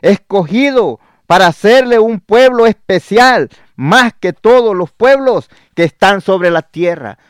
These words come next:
No eres cualquier cosa, mi hermano. No dejes que el enemigo te gane ventaja. Sigue hacia adelante. Recuerda, por eso hay veces que te sientes derrotado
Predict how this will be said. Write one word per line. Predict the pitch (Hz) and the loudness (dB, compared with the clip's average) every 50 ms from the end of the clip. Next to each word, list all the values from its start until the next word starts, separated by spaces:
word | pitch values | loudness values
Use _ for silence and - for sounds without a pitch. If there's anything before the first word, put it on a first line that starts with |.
| _ - | _ -4
No | 175 247 | -2 0
eres | 277 262 254 - | 0 0 0 -2
cualquier | - 226 208 180 - - 220 214 - | -2 -4 -4 -4 -4 -6 -8 -8 -8
cosa, | _ - 214 226 233 - 214 185 | _ -8 -6 -6 -6 -4 -4 -6
mi | 180 180 | -4 -4
hermano. | 175 160 165 190 202 202 180 151 127 - _ _ _ - | -6 -8 -6 -6 -8 -8 -8 -12 -16 -16 _ _ _ -8
No | 151 165 214 233 | -4 0 0 2
dejes | 240 254 254 240 - | 2 2 2 0 -2
que | _ - 220 | _ -4 -4
el | 208 | -4
enemigo | 196 180 180 180 190 220 254 240 208 214 190 | -4 -6 -6 -8 -8 -6 -8 -6 -8 -10 -10
te | - - 170 170 | -10 -8 -8 -4
gane | 190 208 208 202 185 | -4 -4 -4 -4 -6
ventaja. | 180 175 160 147 _ - 196 214 208 208 170 120 - _ _ _ _ _ _ _ _ | -6 -6 -10 -10 _ -2 -2 -2 0 -2 -4 -4 -6 _ _ _ _ _ _ _ _
Sigue | - 208 254 262 233 254 | -8 -6 -6 -2 0 -2
hacia | 220 - - 220 214 | -2 -2 0 -2 -2
adelante. | 208 202 185 185 214 240 254 247 208 - 226 196 165 127 - _ _ _ - | 0 0 0 0 0 0 0 -4 -8 -12 -10 -8 -8 -8 -10 _ _ _ -8
Recuerda, | 151 165 - - 202 240 254 247 240 185 | -8 -8 -6 -2 0 0 2 2 0 0
por | - 214 226 | -2 -2 -4
eso | 226 208 233 | -2 -2 -2
hay | 226 190 | -4 -4
veces | 165 220 240 247 214 220 226 202 | -2 -2 -2 -2 -2 -4 -8 -8
que | - 220 208 | -8 -10 -10
te | - - 190 | -8 -8 -10
sientes | 170 - - 220 240 233 220 - 220 202 175 | -10 -6 -2 -2 -2 -2 -4 -8 -8 -8 -6
derrotado | 196 190 175 170 151 _ - 190 214 226 220 226 208 180 | -6 -6 -6 -6 -8 _ -4 -2 -2 -2 -2 -2 -4 -8